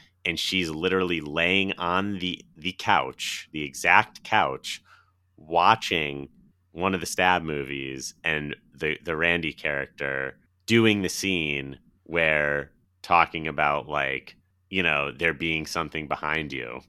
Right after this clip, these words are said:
As in the film, Ghostface is behind him and then kills him, while in real life, Ghostface is behind Mindy and then stabs her, and it's just insane.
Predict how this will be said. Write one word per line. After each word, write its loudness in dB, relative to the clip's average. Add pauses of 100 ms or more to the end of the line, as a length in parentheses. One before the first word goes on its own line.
(360)
As 6
in 2
the 0
film, 0 (460)
Ghostface 2
is 0
behind 2
him -4
and -6
then -2
kills -2
him, -4 (420)
while 4
in 2
real 2
life, 2
Ghostface 0
is 4
behind 0
Mindy -2 (340)
and 4
then 4
stabs 2
her, -2
and 0
it's -6
just -6
insane. -8